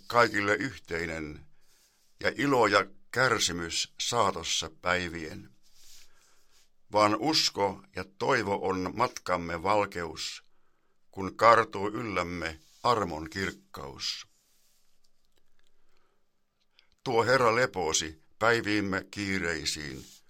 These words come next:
Tuo siunaus askareisiimme vaihtuviin. Kun arjen taakat ja tehtävät painavat, käy lähelle sinä, joka ihmistä rakastat. Ja nosta silmiimme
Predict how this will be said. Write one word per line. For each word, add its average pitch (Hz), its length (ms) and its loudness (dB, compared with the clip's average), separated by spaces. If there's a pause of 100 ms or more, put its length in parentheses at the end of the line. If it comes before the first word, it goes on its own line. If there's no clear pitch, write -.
(800)
Tuo 117 160 0
siunaus 110 680 2
askareisiimme 85 920 -2
vaihtuviin. 78 880 -6 (1300)
Kun 104 220 -4
arjen 123 460 4
taakat 110 520 2
ja 98 220 -2
tehtävät 92 580 -8 (120)
painavat, 92 520 -2 (1300)
käy 117 280 2
lähelle 120 300 4
sinä, 127 340 0
joka 92 440 -4
ihmistä 90 560 -6
rakastat. 85 680 -6 (1300)
Ja 104 100 0
nosta 107 540 2
silmiimme 98 840 -2